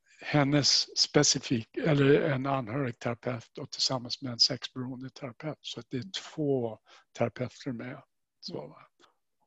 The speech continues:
Och sen så får hon möjlighet att, hon, hon får ju liksom av-, avbryta om hon känner att hon klarar inte det här, ta en paus, få ett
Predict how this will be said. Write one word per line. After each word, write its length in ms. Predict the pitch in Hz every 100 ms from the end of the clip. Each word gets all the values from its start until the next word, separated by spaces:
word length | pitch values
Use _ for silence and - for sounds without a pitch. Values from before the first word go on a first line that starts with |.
| -
Och 280 | - 156 -
sen 360 | - 147 139
så 760 | 127 - 143 127 120 123 120 - - _ - -
får 260 | - 143 127
hon 260 | 104 123 117
möjlighet 500 | 120 120 117 - 117
att, 260 | 110 _ 127 120 117 120 131 _
hon, 280 | 160 131 185 -
hon 100 | 151
får 140 | - 147
ju 120 | 127
liksom 520 | 113 107 - 110 123 - _ _ 262 143 -
av-, 380 | 156 135 131 233
avbryta 800 | 156 123 - 131 127 127 -
om 160 | 113 120
hon 240 | 110 127 - _ _
känner 320 | - - 117
att 160 | 117 -
hon 100 | 107
klarar 380 | - 123 113 117
inte 240 | 127 - 120
det 80 |
här, 140 | 113 117
ta 200 | - 127
en 120 | 113 104 -
paus, 560 | 131 127 123 120 - - _ _
få 140 | -
ett 80 | 123